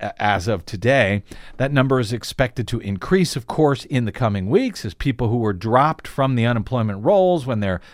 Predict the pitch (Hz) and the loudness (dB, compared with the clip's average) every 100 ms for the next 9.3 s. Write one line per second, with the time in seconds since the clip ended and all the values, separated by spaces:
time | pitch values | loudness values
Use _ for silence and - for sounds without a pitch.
0 | - 104 131 120 120 - 104 - - 131 | -8 2 2 2 -4 -6 -10 -10 -2 0
1 | 156 143 120 135 - - - - - - | 2 2 0 -2 -8 -20 -20 -20 -20 -20
2 | - 117 117 113 123 123 - 123 117 110 | -8 2 2 4 2 0 2 2 4 4
3 | 151 - 127 113 127 - 117 113 117 98 | 2 2 0 0 0 -4 -2 0 0 -2
4 | 117 117 117 101 - 110 110 104 98 113 | -2 0 -4 -4 -4 0 2 2 -4 -6
5 | 110 107 95 113 139 147 120 - - 147 | -2 0 2 2 4 4 2 -2 -4 0
6 | 180 - 123 113 - 120 113 - 107 - | 0 0 -2 0 -2 -2 -4 0 0 2
7 | 113 107 104 131 120 107 104 104 95 107 | 0 2 0 -2 -2 0 0 0 -2 -2
8 | 104 113 117 107 92 92 - 208 220 202 | 0 0 0 -2 0 -4 0 0 2 2
9 | 165 123 - | 2 0 -6